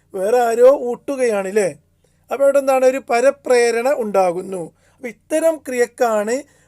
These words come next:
പ്രയോജക ക്രിയ എന്ന് പറയുന്നത്. അപ്പോൾ പ്രയോജക ക്രിയക്ക് ഉദാഹരണമായി വന്നിരിക്കുന്നത് ഓപ്ഷൻ ബി ആണ്, ഊട്ടുന്നു എന്നാണ്. എന്താണ് പ്രയോജക ക്രിയ? ക്രിയക്ക് സ്വയം അർത്ഥം നൽകാൻ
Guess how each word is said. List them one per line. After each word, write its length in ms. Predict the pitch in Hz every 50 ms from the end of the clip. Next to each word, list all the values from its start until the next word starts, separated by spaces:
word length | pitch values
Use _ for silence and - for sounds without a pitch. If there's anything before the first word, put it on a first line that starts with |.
| _ _ -
പ്രയോജക 680 | 220 220 226 240 247 262 277 294 233 247 294 285 311 302 - _
ക്രിയ 240 | 269 254 240 233 233 233 247 285 277 226
എന്ന് 120 | 220 240 247 220
പറയുന്നത്. 480 | 208 202 196 196 190 185 175 156 147 147 _ _ _ _ _ _ _ _
അപ്പോൾ 240 | - 262 - 254 262 269 -
പ്രയോജക 560 | - 220 220 226 240 254 269 262 240 262 294 294 294 _
ക്രിയക്ക് 400 | - 247 247 240 220 _ - 302 285 269
ഉദാഹരണമായി 540 | 220 214 214 220 226 233 247 240 233 240 233 226
വന്നിരിക്കുന്നത് 720 | 214 208 214 208 226 208 _ - 240 214 208 208 226 277 311 320 - _ _ _ _ _ 226
ഓപ്ഷൻ 300 | 233 - - - 294 269 254 208
ബി 100 | 233 247 262 269 254 208
ആണ്, 140 | 185 156 143 - _ _ 208 214
ഊട്ടുന്നു 540 | 240 247 240 _ _ 277 269 254 254 269 294 302 - - 233 220
എന്നാണ്. 360 | 214 214 202 185 165 147 139 - _ _ _ _ _ _ _ _
എന്താണ് 380 | - 240 254 269 302 302 302 302 294 294
പ്രയോജക 540 | 254 240 233 233 240 247 233 240 254 247 254 254 -
ക്രിയ? 180 | 220 220 208 208 202 202 208 208 _ _ _ _ _ _ _
ക്രിയക്ക് 600 | - 233 233 254 294 311 311 - _ - 247 226 220 240 - _ _ _ _ - - -
സ്വയം 380 | 262 247 254 269 294 330 339 - - 240 233
അർത്ഥം 360 | 226 226 - _ - 262 254 240 226
നൽകാൻ 420 | 220 208 208 202 202 214 214 214